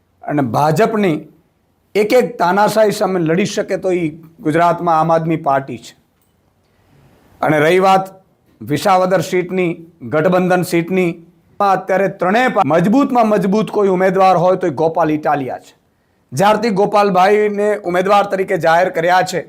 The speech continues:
ત્યારથી ભાજપના ખેમામાં સોંપો પડી ગયો છે. ભાજપ હંમેશા વિચાર કરતું હતું કે કયો ઉમેદવાર લડાવીએ અમે. અને અત્યારે આપ જો, આપ સૌ પત્રકાર બંધુઓને પણ ખબર છે કે વિસાવદરમાં એકતરફી માહોલ છે આમ આદમી પાર્ટીનો.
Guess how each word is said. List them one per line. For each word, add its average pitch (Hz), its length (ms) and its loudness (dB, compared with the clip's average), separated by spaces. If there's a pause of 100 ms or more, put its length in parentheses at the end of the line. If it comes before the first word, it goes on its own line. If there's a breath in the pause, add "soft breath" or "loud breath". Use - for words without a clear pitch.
(680)
ત્યારથી 190 320 2
ભાજપના 185 880 2 (320)
ખેમામાં 220 380 0
સોંપો 247 320 0
પડી 175 220 0
ગયો 123 240 -10
છે. - 180 -20 (400)
ભાજપ 220 340 2
હંમેશા 247 300 2
વિચાર 240 320 2
કરતું 233 260 -2
હતું 226 120 -4
કે 233 60 -2
કયો 233 240 2
ઉમેદવાર 226 420 0
લડાવીએ 214 380 0
અમે. 170 140 -8 (880)
અને 208 160 2
અત્યારે 233 380 4
આપ 220 240 2
જો, 175 140 2
આપ 214 420 0
સૌ 277 240 2
પત્રકાર 233 460 0
બંધુઓને 226 420 0
પણ 247 160 -2
ખબર 233 240 0
છે 233 140 -4
કે 208 80 -4
વિસાવદરમાં 226 540 2
એકતરફી 269 400 0
માહોલ 226 300 4
છે 226 100 -4
આમ 196 180 2
આદમી 185 200 -2
પાર્ટીનો. - 720 -12